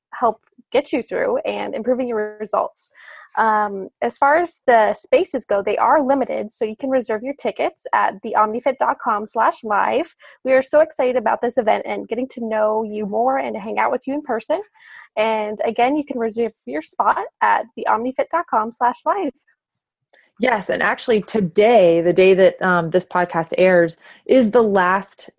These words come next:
Speaker 2: day to actually buy your ticket. So if you're listening to this on June twenty-fifth, um, make <laughs> sure that you, um, log on and just learn more,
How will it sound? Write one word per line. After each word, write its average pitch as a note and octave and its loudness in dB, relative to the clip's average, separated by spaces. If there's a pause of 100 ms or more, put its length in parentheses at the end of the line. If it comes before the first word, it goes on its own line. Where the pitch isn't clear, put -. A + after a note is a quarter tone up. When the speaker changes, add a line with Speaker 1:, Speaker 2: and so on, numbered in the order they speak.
Speaker 2:
day F#3+ 4
to F#3 -4 (100)
actually F3+ -4
buy E3 0
your D#3+ -4
ticket. - -2 (320)
So G#3 4
if G3 0
you're G3+ 2
listening G3 0
to G3 0
this F3 2
on F3 0
June E3 -4
twenty-fifth, C4 0 (360)
um, E3 0
make F#3+ 4
<laughs> - -8
sure G3 4
that G#3 2
you, F#3+ 4 (280)
um, F3+ 2
log G#3 4
on G#3 4
and G3 -4
just F#3+ -6
learn G#3 2
more, F#3+ 0